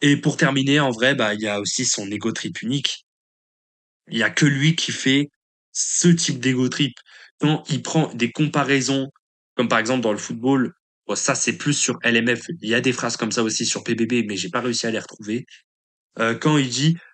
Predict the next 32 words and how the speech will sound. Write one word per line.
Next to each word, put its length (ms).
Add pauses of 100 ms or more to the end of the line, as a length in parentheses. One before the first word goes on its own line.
Je 100
suis 160
John 260
Luigi, 320
t'es 100
Salvatore », 680 (360)
par 160
exemple, 480
il 160
le, 280
il 140
dit 120
un 120
truc 180
similaire 460
aussi 260
sur, 360
euh, 120
P-, 360
sur 220
P 120
B 80
B, 220 (520)
mais 340 (460)
il 60
se 140
place 380
littéralement 640
au-dessus, 580
il 100
dit 240
un 200